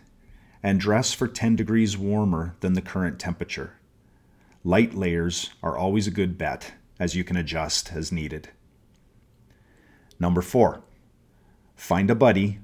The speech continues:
or join a run club. Accountability makes all the difference, and running with people you enjoy makes the run more fun. There are a ton of awesome running and fitness groups in Edmonton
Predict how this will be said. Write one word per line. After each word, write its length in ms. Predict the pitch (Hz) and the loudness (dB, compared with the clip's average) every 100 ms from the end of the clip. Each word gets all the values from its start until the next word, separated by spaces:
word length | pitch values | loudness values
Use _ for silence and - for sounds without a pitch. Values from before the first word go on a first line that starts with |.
| - | -8
or 100 | 90 | -2
join 360 | 87 87 92 95 | -2 0 0 0
a 80 | 101 | 0
run 320 | 98 92 90 | 2 2 0
club. 340 | - 78 78 - _ _ _ _ _ _ _ - | -2 -6 -6 -14 _ _ _ _ _ _ _ -6
Accountability 720 | 92 - 107 107 117 120 92 | -4 -2 0 2 2 4 4
makes 260 | 87 85 - | 2 0 -4
all 220 | 92 101 | -2 0
the 80 | 107 | 2
difference, 640 | 92 95 85 78 - - _ | 2 0 -2 -6 -6 -8 _
and 200 | 90 87 | -4 0
running 260 | 90 92 101 | 0 0 0
with 180 | 98 - | 0 -2
people 500 | 110 104 90 87 - | -4 -2 -2 -2 -4
you 240 | 90 92 95 | -4 0 2
enjoy 540 | 87 104 113 80 85 - - - | 0 2 0 0 -6 -12 -20 -12
makes 280 | 82 87 - | -2 -2 -2
the 100 | 107 | -2
run 260 | 85 87 85 | 0 0 0
more 220 | 82 82 | 0 -2
fun. 420 | - - 71 95 - _ _ _ _ _ - - - | -6 -8 -8 -10 -18 _ _ _ _ _ -20 -18 -2
There 160 | 95 92 | 2 4
are 160 | 90 | 4
a 60 | 90 | 2
ton 240 | - 113 | 2 2
of 100 | 104 | 4
awesome 440 | 92 95 - 101 90 | 2 2 2 0 2
running 320 | 92 95 92 | 2 2 0
and 120 | 82 | 0
fitness 400 | - 104 101 - | -2 -4 -4 -6
groups 320 | 92 82 - | -4 -6 -6
in 100 | 82 | -6
Edmonton 560 | 78 78 80 - 82 | -6 -6 -8 -6 -6